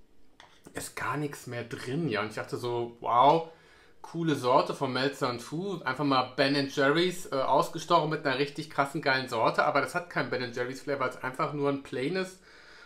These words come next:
äh, weißes Eis hier drin ist. Das finde ich echt schade. So eine geile Sortenidee. Und dann, mh,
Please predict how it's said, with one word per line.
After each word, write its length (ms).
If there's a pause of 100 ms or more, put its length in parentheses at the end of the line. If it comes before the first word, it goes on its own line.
(140)
äh, 200 (380)
weißes 420
Eis 260
hier 140
drin 360
ist. 240
Das 140
finde 160
ich 80
echt 120
schade. 400
So 300
eine 460
geile 340
Sortenidee. 1000 (400)
Und 200
dann, 280 (1000)
mh, 340